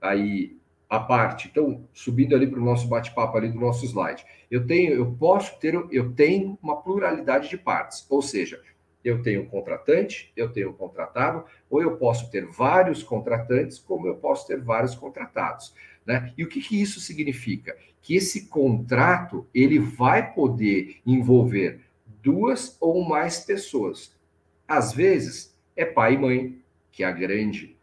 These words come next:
regra, porque são casados, então normalmente são, é, são os dois casados, às vezes entra mãe e filho, avô e neto, o avô compra e já pra poder transmitir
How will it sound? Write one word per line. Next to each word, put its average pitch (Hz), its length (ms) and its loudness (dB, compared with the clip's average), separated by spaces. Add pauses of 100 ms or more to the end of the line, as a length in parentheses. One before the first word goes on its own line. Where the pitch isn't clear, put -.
(140)
regra, 113 460 0
porque - 200 -12
são 87 240 -10
casados, 104 840 -2
então 90 220 -14
normalmente 90 580 -6
são, - 300 -8 (260)
é, 92 260 -2
são 107 260 -4
os 101 100 -6
dois 107 280 -4
casados, 123 840 -2 (160)
às 147 240 -4
vezes 147 400 -2
entra 131 400 2
mãe 123 340 2
e 131 40 -4
filho, 135 600 0 (300)
avô 147 480 2
e 143 100 4
neto, 147 440 0
o 123 40 2
avô 123 320 0
compra 120 600 0 (200)
e 110 100 -10
já 117 260 0
pra 123 180 -4
poder 120 300 -4
transmitir 110 800 -8